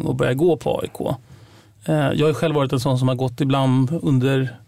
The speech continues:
ett långt liv, så har jag hunnit gå själv med stora gäng, med små gäng, ibland bara med min bror. Det har varit väldigt olika.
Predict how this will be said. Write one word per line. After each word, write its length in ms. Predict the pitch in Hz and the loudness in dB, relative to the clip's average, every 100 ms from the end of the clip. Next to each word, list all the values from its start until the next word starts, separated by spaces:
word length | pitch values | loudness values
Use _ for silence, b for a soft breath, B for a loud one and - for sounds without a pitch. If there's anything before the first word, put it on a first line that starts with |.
| - | -8
ett 140 | - | -2
långt 300 | 143 143 - | 0 0 0
liv, 200 | 135 131 | 0 0
så 140 | 127 | 0
har 80 | 131 | 0
jag 80 | 127 | 2
hunnit 260 | 135 123 123 | 2 0 -2
gå 360 | - 135 127 b b b | -2 -2 -2 b b b
själv 600 | - - 131 156 151 151 139 | -10 -4 -2 -2 -4 -6 -4
med 340 | 139 - 143 - b b | -4 -2 -6 -12 b b
stora 540 | - - 143 120 131 139 | -10 -2 0 2 0 0
gäng, 300 | 139 143 139 | 0 2 2
med 120 | 120 | 0
små 300 | 135 143 147 | 0 0 0
gäng, 500 | 139 139 139 143 160 - - - | 0 2 0 0 -4 -6 -6 -4
ibland 580 | 135 131 135 135 131 | -2 0 0 -2 -2
bara 140 | 135 131 | 0 2
med 80 | 131 | 2
min 160 | 139 135 | 4 2
bror. 300 | 127 143 147 | 2 0 -2
Det 80 | 139 | 0
har 80 | 143 | -2
varit 240 | 135 - | -4 -6
väldigt 260 | 165 147 151 | -2 0 0
olika. 440 | 156 151 - 135 | 0 0 -2 -4